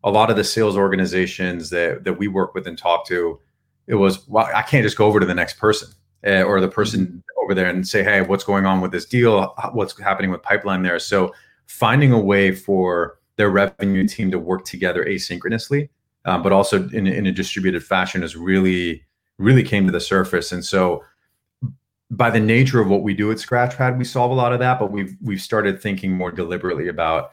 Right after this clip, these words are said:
Speaker 1: you know, are there ways that we can improve the, the relationship, let's say, between an S D R and an A E, an A E and a sales engineer, the A E and the A M. So horizontally in the life cycle of a deal,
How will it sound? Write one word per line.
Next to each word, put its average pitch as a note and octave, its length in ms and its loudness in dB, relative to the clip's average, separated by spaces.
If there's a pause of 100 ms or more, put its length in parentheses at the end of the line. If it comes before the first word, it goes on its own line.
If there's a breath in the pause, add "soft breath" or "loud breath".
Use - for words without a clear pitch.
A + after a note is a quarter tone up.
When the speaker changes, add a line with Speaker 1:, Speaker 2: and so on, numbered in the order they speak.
(120)
Speaker 1:
you F#2+ 80 -4
know, F#2 160 0
are G#2 160 4
there G2+ 160 6
ways F#2+ 320 4
that F#2+ 180 -2
we F#2 160 2
can F2+ 480 -4 (460)
improve A#2+ 600 0
the, F#2 560 0 (380)
the G2+ 80 2
relationship, G2 600 0
let's F#2+ 160 -2
say, G2+ 80 0
between G2 260 -4
an F2+ 60 2
S G2 200 -4
D - 80 -2
R F#2 120 0
and F2 100 -2
an - 60 -6
A E2+ 140 -4
E, D#2 360 -10 (140)
an G#2 60 -2
A G2 100 0
E G2+ 240 2
and F#2 80 2
a F2+ 40 -2
sales F#2 320 0
engineer, D#2+ 380 -4
the E2 160 0
A G#2+ 60 2
E G2 260 0
and F2+ 100 -4
the F2 120 -2
A F2 180 2
M. F#2 180 2
So F2+ 320 -2 (220 loud breath)
horizontally G2+ 680 4
in F2+ 60 0
the E2+ 120 -2
life A2 200 2
cycle F#2 320 -2
of E2 80 -4
a E2 60 -4
deal, E2 420 -4